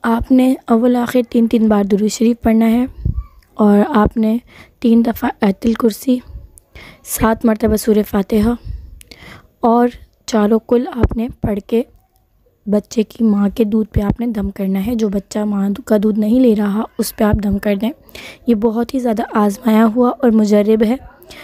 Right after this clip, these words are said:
इस पे मेरे पहले भी वीडियोज़ के ऊपर बहुत ज़्यादा माशाल्लाह से व्यूज़ थे, आप लोगों ने बहुत पसंद की थी। वो गलती से मुझसे डिलीट हो गई थी, तो इस वजह से मैंने ये वीडियो आप लोगों के लिए दोबारा बनाई है। तो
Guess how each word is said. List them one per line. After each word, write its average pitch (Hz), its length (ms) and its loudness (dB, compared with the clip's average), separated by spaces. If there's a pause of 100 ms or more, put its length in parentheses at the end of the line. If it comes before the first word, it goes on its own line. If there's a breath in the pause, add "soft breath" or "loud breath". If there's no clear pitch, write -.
(160 loud breath)
इस - 100 -4
पे 269 100 0
मेरे 240 240 0
पहले 226 320 0
भी 254 160 0
वीडियोज़ 226 420 -2
के - 100 -4
ऊपर 247 160 -4
बहुत 208 300 0
ज़्यादा 226 240 2
माशाल्लाह 226 360 0
से 240 160 0
व्यूज़ 214 400 2
थे, 262 120 2
आप 240 300 -4
लोगों 226 200 2
ने 226 120 2
बहुत 226 380 -6
पसंद 254 340 -2
की 247 100 2
थी। 254 180 -4 (420 loud breath)
वो 240 100 4
गलती 214 320 -2
से - 140 -4
मुझसे 233 280 -2
डिलीट 208 360 0
हो 254 140 4
गई 240 140 2
थी, 254 200 -8 (440 loud breath)
तो 233 260 2
इस - 140 -6
वजह 233 140 2
से 247 160 -2
मैंने 220 200 2
ये 226 180 4
वीडियो 214 280 0
आप 208 140 0
लोगों 214 120 0
के 233 100 -2
लिए 247 80 2
दोबारा 196 320 -2
बनाई 196 340 -4
है। 196 100 -16 (1040 loud breath)
तो 233 80 -12